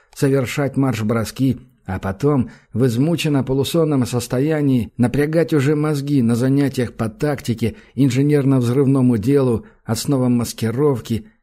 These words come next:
а еще письму, чтению, математике, физике, астрономии и так далее. Смач даже не представлял, что существует столько разных наук. Время от времени кто-то не выдерживал,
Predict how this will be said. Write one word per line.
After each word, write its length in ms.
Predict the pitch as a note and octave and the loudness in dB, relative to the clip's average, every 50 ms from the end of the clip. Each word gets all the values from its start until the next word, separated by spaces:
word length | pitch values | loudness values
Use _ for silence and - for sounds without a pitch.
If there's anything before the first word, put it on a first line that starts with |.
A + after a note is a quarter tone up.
| _ _ _ _ | _ _ _ _
а 80 | - A2 | -6 -4
еще 280 | A#2+ - - E3+ F3 | -4 -2 0 -2 -2
письму, 500 | - F3 D#3+ - A2+ A#2+ C3 D3 D#3 D#3 | -2 -2 -4 -2 0 0 2 2 0 -2
чтению, 640 | C3 - - - - - C#3 D#3+ D#3 D3+ D3 D3 C3+ | -4 -6 -10 -6 -2 0 0 0 0 0 0 2 2
математике, 840 | A#2 A#2+ B2 - - B2+ B2+ B2+ D3 D3 C3+ - B2+ A2+ - A2 | 2 2 2 0 0 0 0 2 0 -2 -4 -6 -6 -6 -6 -6
физике, 560 | G2 - - D3+ D#3+ B2+ B2+ A#2+ A#2+ B2+ A2+ A2+ - - - _ _ | -4 -2 -2 -2 0 0 -2 -4 -4 -4 -6 -6 -10 -18 -20 _ _
астрономии 720 | - A#2+ - - C3+ B2 A#2+ B2+ C#3 D3+ D3+ C#3+ C#3 C3+ C3+ | -6 -6 -4 -4 -2 -2 0 2 2 2 2 2 2 2 0
и 160 | C3+ - C3 | -2 -6 -6
так 300 | - C3 A#2 G#2+ G2+ F#2 | -4 -4 -4 -4 -6 -6
далее. 400 | G2 A2+ G2 E2+ D2 B1+ - - _ _ _ _ _ _ _ _ _ _ _ | -6 -4 -4 -6 -6 -10 -14 -18 _ _ _ _ _ _ _ _ _ _ _
Смач 360 | - - - F#3 F3+ F3 F3 C#3+ | -8 -4 -2 -2 -2 -2 -2 -2
даже 220 | D3+ E3+ D3+ E3 | 0 0 0 0
не 160 | E3+ E3 E3 | 0 -2 -2
представлял, 760 | B2+ D3+ D3+ C3+ - - C#3+ C3 A2+ A2 A#2+ B2+ B2+ G#2+ G2 - _ _ _ | -4 -4 -6 -6 -4 -4 -2 -2 0 0 0 -2 -2 -4 -8 -12 _ _ _
что 240 | - - - - D#3+ | -12 -8 -4 -4 -2
существует 640 | - - D3 - - C#3+ B2+ - D3 D#3+ D#3+ D3+ | -2 -2 -2 -2 -4 -6 -6 -2 0 0 0 0
столько 520 | - - - _ - F3+ F3 E3+ - E3 D#3+ | -2 -8 -10 _ -6 -6 -6 -4 -4 -6 -4
разных 460 | D#3 D#3 D3+ D3 B2+ C#3 C#3+ B2+ - | -4 -4 -4 -4 -4 -4 -4 -4 -2
наук. 400 | C3 B2 A#2+ A2 G2 - - - _ _ _ _ _ _ _ _ - | -2 -2 0 -2 -2 -6 -10 -16 _ _ _ _ _ _ _ _ -4
Время 300 | A2 B2+ C3+ C3+ C3 B2+ | -2 0 2 2 2 0
от 80 | A2 - | 0 0
времени 340 | C#3 D#3 D#3 C#3+ C3+ C3 | 0 0 2 2 2 2
кто-то 300 | B2 B2+ - D3+ C3 C#3 | 0 0 -2 -2 0 0
не 120 | C#3 C#3 C#3 | 2 2 2
выдерживал, 720 | C#3 D3 C3 B2 D3+ E3+ D#3 A#2+ C3 C3 B2 A#2 G#2+ | 2 2 0 2 2 2 2 0 -2 -2 -2 -4 -4